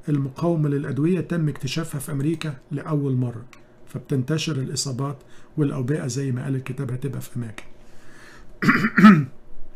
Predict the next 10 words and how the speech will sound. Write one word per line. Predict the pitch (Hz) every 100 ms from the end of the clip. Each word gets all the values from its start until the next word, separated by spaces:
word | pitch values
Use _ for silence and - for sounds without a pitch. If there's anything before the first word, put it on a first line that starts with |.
| - - - - -
اكتشاف | - 131 156 147 -
أيضًا | 190 170 160
إن | 160 147
العدسات | 139 123 131 131 - 185 185
اللاصقة | 151 147 143 185 190 190 185 - - - - - - -
بها | 143 196 165 143 131
مواد | 147 143 175 185
كيماوية | 156 147 143 156 170
مسرطنة، | 160 147 - 135 - 135 110 - - - - - - - - - - - - - - - - -
فللأسف | - 131 131 139 - 190 - 160 - -